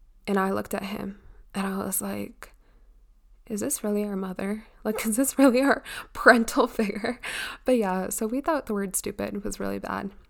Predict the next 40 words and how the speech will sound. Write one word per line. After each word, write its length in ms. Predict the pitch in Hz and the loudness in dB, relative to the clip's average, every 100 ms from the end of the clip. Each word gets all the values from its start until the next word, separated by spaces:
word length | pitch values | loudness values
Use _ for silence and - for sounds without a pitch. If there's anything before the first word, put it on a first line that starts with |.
| - - | -18 -10
I 60 | |
don't 120 | 196 190 | -6 -4
know, 80 | |
a 60 | 202 | -4
side 280 | - 190 190 | -4 -6 -8
tangent 440 | - 196 202 202 | -8 -8 -8 -8
for 80 | 196 | -8
you 100 | 190 | -8
guys, 360 | 214 - 214 - | -8 -8 -8 -6
but 180 | - - - - - - - - - _ - - - - | -6 -8 -14 -20 -20 -20 -20 -20 -20 _ -20 -20 -20 -2
yeah, 220 | 202 190 | 0 0
I'm 120 | - 202 | -2 -2
not 180 | 220 | -2
one 200 | 208 202 | -2 -2
to 340 | 202 - 208 - - - | -2 -4 -4 -6 -10 -4
swear 600 | - - 202 196 202 202 202 - - - | -2 -2 -4 -4 -4 -4 -10 -20 -12 -4
a 60 | |
lot. 360 | 190 185 190 - - - - - - - | 0 0 0 -6 -16 -20 -20 -20 -16 -8
I 80 | |
don't 200 | 185 190 | -6 -6
get 280 | 190 185 190 - | -4 -6 -6 -8
up 140 | - 196 | -8 -2
in 80 | |
arms. 540 | 202 190 185 185 190 - | -2 -2 -2 -4 -2 -2
I'm 240 | 180 180 180 | -2 -6 -4
not, 340 | 185 185 - - - - - | -4 -6 -10 -20 -20 -20 -14
like, 240 | - 190 190 | -10 -8 -6
I'm 120 | 196 | -4
not 220 | 190 196 | -4 -6
one 140 | 190 196 | -6 -6
to 140 | 196 | -8
fight. 420 | - 185 185 202 - - - - - - | -6 -6 -6 -12 -16 -20 -20 -20 -18 -12
Like, 140 | 196 | -6
if 160 | 190 - | -6 -2
we 140 | 196 | -2
ever 280 | - 190 196 | -2 -4 -4
get 160 | 196 196 | -4 -6
into 300 | 190 - 202 | -6 -6 -8
a 60 | |
fight, 560 | 190 - 190 185 185 - | -8 -6 -4 -4 -6 -8